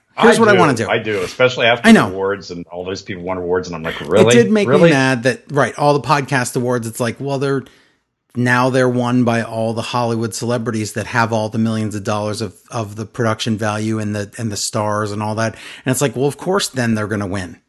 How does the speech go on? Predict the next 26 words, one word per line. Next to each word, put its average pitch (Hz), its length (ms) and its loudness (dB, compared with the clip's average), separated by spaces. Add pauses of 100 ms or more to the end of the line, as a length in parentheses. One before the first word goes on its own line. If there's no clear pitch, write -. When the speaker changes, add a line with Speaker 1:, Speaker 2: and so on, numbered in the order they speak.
(180)
Speaker 1:
It's 123 200 -6
an 127 120 0
unfair 120 240 0
Speaker 2:
Well, 120 80 4
sometimes 220 200 6
Speaker 1:
advantage. 165 220 4
Speaker 2:
it 208 100 -2
just 190 100 -2
feels 143 200 4
like 120 140 2
sometimes 113 800 -2 (400)
there's 110 280 2
an 104 80 -2
award 101 520 0
for 92 320 0
making 98 600 -4 (100)
the 95 160 -4
best 104 640 0 (340)
Thanksgiving 107 680 -2
turkey 113 520 -2
drawing 107 560 2 (100)
of 98 180 -6
tracing 110 360 0
around 104 280 0
your 95 100 -4
hand, 107 440 0